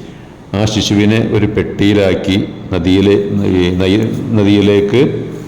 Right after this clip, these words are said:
ഒഴുക്കുകയായിരുന്നു. ഫറോവയുടെ പത്നിയും പരിവാരങ്ങളും ആ നദീതീരത്ത് കുളിച്ചുകൊണ്ടിരിക്കെ ഒരു പേടകം ഒഴുകി വരുന്നത് കാണുകയാണ്.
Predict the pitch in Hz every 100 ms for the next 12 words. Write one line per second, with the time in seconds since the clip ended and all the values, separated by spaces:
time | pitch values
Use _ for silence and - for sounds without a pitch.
0 | - - 98 98 101 - 117 107 95 80
1 | 73 - - - - - - - - -
2 | - - - - - - - - - 104
3 | 107 120 120 120 123 123 120 120 - -
4 | 123 - - 110 120 120 120 123 123 -
5 | - - - 101 104 113 117 117 117 113
6 | 117 117 117 - - 101 107 104 98 107
7 | 110 113 110 110 107 95 - 107 104 104
8 | 101 - 107 - 98 98 104 98 98 101
9 | 110 113 110 98 90 113 110 101 101 95
10 | 90 90 90 78